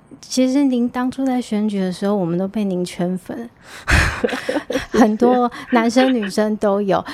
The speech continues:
<laughs> 然后，而且今天看到你，觉得你本人更漂亮。<laughs> 那我现在问第一个问题哦，就是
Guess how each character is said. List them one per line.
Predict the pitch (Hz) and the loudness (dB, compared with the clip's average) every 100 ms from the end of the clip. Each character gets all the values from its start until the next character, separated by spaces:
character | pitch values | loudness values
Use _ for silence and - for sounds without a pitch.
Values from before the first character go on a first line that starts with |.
| 359 | -10
<laughs> | 269 277 277 269 | -4 0 2 2
然 | 240 | 4
后， | 269 294 - - - - 294 311 | 2 2 -4 -12 -14 -14 -8 -2
而 | |
且 | 285 | 2
今 | 262 254 | 2 2
天 | 254 | 4
看 | 262 | 2
到 | |
你， | 247 185 | 2 -2
觉 | 202 | -4
得 | |
你 | 208 | -4
本 | 214 170 | -2 -2
人 | 151 | -2
更 | 165 180 | 0 0
漂 | 170 151 | 0 -2
亮。 | 170 - - _ _ | -4 -8 -10 _ _
<laughs> | 285 - 269 | -4 4 6
那 | 294 | 6
我 | 254 202 | 4 2
现 | 269 | 4
在 | 254 | 4
问 | 240 247 | 4 2
第 | 233 226 | 0 0
一 | |
个 | 202 | 2
问 | 196 202 196 | 4 2 0
题 | 185 151 | -2 0
哦， | 156 | -2
就 | 180 208 | 0 0
是 | 202 247 | 0 -2